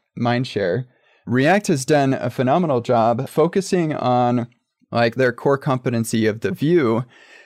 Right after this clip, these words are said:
and state management for the U I, and then letting the community kind of collaborate together and innovate. And I think that's one of the reasons why React is so popular, is because the community can innovate so well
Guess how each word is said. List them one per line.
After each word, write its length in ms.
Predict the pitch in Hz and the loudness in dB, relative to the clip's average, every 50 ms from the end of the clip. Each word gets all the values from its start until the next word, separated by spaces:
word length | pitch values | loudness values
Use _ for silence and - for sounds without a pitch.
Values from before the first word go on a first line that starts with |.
| _ _ _ - | _ _ _ -4
and 180 | 131 123 110 | -2 -2 -2
state 260 | - - 147 143 - | 0 0 0 0 2
management 500 | 92 131 131 135 131 - - 127 104 - | 0 0 0 0 -2 -2 -4 -6 -6 -6
for 480 | - - 143 143 135 135 131 131 135 - - _ _ - | -4 0 2 2 4 4 2 2 0 -4 -10 _ _ -6
the 160 | 127 131 120 | -2 0 0
U 260 | 117 117 123 123 113 | 0 0 0 2 2
I, 300 | 107 101 95 104 123 135 - _ _ _ - | 2 2 0 0 -2 -4 -6 _ _ _ -6
and 200 | - 127 127 131 | -2 -2 0 2
then 420 | 127 127 123 123 120 117 127 123 127 | 2 2 2 2 2 0 -2 -2 -4
letting 340 | - 123 135 135 143 139 131 | 0 2 2 2 2 2 0
the 100 | 123 123 | -2 -4
community 720 | - - 131 123 143 185 190 165 131 120 107 110 110 117 127 127 _ _ _ - - - | -4 -2 0 0 2 2 2 2 0 0 0 0 0 0 -2 -6 _ _ _ -20 -18 -6
kind 160 | - 135 127 | -4 -2 -2
of 200 | 123 113 107 - | -2 -4 -6 -8
collaborate 520 | - - 143 135 135 131 139 135 131 127 - | -4 0 2 2 2 2 2 0 0 0 -2
together 540 | - 135 117 135 120 120 123 123 123 123 110 | -4 -2 0 0 2 2 2 2 2 2 0
and 240 | - 95 113 - | -2 -4 -6 -4
innovate. 560 | - 135 139 123 113 - 110 104 95 90 - _ _ - - - - _ _ _ | -2 -2 -2 -2 0 0 0 0 0 -2 -6 _ _ -20 -20 -20 -20 _ _ _
And 300 | - 120 123 123 123 117 | -4 -2 0 0 0 0
I 120 | - 123 | 0 -2
think 200 | 127 - 170 165 | 0 0 0 0
that's 180 | - 147 - - | 0 -2 -2 0
one 160 | 139 143 151 | 0 0 0
of 80 | 156 135 | 0 0
the 100 | 135 120 | -2 -2
reasons 340 | 123 127 120 - 117 110 - | -2 -2 -2 -2 -4 -2 0
why 440 | 123 120 117 113 110 110 110 113 113 _ | 2 2 2 2 2 0 0 -2 -6 _
React 360 | - 131 131 120 120 117 - | -4 -2 0 0 -2 -2 -4
is 120 | 113 - | -6 -2
so 120 | - 113 107 | -2 -4 -4
popular, 540 | - - 143 160 180 - 131 120 113 110 | 0 0 0 0 0 -2 -2 0 0 0
is 100 | 110 110 | -2 -2
because 320 | - 113 113 - 123 113 - | -6 -10 -6 -4 -6 -4 -4
the 100 | 120 113 | -6 -8
community 460 | - - 131 123 123 120 113 110 110 | -6 -4 -4 -2 -2 -2 -4 -4 -6
can 300 | 104 - 143 139 151 - | -4 -4 -2 -2 -2 -4
innovate 480 | - - 110 110 107 107 107 85 - - | -4 -6 -6 -6 -2 -4 -4 -4 -6 -6
so 200 | - - 110 107 | -4 -2 -2 0
well 380 | 104 101 98 101 101 104 107 | 2 2 2 2 0 -2 -4